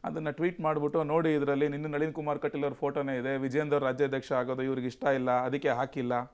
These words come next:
ಅಂತ ಹೇಳ್ಬಿಟ್ಟು ಆ ಥರ ಒಂದು ಸಿಲ್ಲಿ ಟ್ವೀಟ್. So ಈ, ಈ ಮಟ್ಟಕ್ಕೆ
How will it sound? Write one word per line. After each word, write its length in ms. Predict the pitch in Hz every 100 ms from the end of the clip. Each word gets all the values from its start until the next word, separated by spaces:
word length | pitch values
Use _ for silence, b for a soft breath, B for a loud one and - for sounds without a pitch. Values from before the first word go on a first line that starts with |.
| _ _ _ _ _ _ _ _ -
ಅಂತ 160 | 160 160
ಹೇಳ್ಬಿಟ್ಟು 460 | 170 165 156 -
ಆ 160 | 151 220
ಥರ 160 | 240
ಒಂದು 180 | 247 208
ಸಿಲ್ಲಿ 300 | - 254 277
ಟ್ವೀಟ್. 300 | 247 202 147 101 - - _ B B B -
So 80 | 202
ಈ, 200 | 135 143
ಈ 400 | 208 165 220 320
ಮಟ್ಟಕ್ಕೆ 920 | 277 247 - 254 - 233 139 160